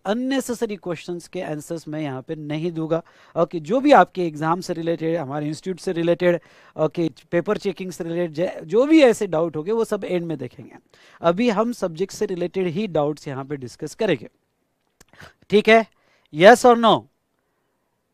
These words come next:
Come on, yes or no? ठीक है, चलिए, तो अब बेटा यहाँ पे, <clears throat> आ, यस,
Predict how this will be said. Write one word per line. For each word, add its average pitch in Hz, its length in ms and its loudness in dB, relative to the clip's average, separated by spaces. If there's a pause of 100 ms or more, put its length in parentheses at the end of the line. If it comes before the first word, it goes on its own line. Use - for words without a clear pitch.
(440)
Come 226 100 6
on, 135 260 4
yes 214 380 4
or 240 80 0
no? 202 240 4 (480)
ठीक 165 200 -4
है, - 120 -16 (500)
चलिए, 131 320 0 (460)
तो 185 60 0
अब 214 300 4
बेटा 226 460 6
यहाँ 180 460 4
पे, 147 240 -4 (720)
<clears throat> 190 180 -4 (1120)
आ, 156 480 4 (4000)
यस, - 520 2